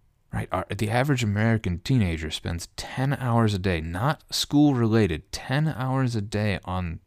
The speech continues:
screens. I'm guessing that's not Lutheran Hour Ministry Bible studies, daily devotions. If what we fill ourselves with is the stuff of the world, then when we go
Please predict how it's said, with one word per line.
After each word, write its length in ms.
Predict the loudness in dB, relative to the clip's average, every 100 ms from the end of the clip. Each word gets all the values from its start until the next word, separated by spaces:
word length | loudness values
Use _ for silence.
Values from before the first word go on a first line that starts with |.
| _ _
screens. 580 | -8 -2 -2 -2 -12 -18 _ _ _ _ _ _ _ _ _ _ _ _ _ _ _ _ _ _ _ _ _ _ _ _ -10
I'm 140 | -8
guessing 420 | 0 0 2 0
that's 240 | -2 -2 -2
not 180 | -2
Lutheran 340 | -2 -4 -2 0
Hour 160 | 0
Ministry 520 | 0 -2 -4 -6 -6 -6 _ -6
Bible 280 | -6 -6
studies, 460 | -12 -16 -18 -20 -20 _ _ _ _ -6
daily 240 | -4 -4
devotions. 580 | -8 -10 -10 -16 -20 -20 _ _ _ _ _ _ _ _ _ _ _ _ _ _ _ _ _ _ _ _ _ _ _ _ _ _ _ _ _ -6
If 240 | -2 0
what 140 | -2 0
we 160 | -2
fill 320 | -2 -4 0
ourselves 580 | 0 0 -2 -2 -2 -4
with 180 | -8 -6
is 160 | -8 -8
the 80 |
stuff 300 | -8 -6 -6
of 80 | -6
the 60 | -6
world, 340 | -2 0 0
then 160 | -2 -4
when 140 | -2
we 160 | -2 -4
go 340 | -2 0 -2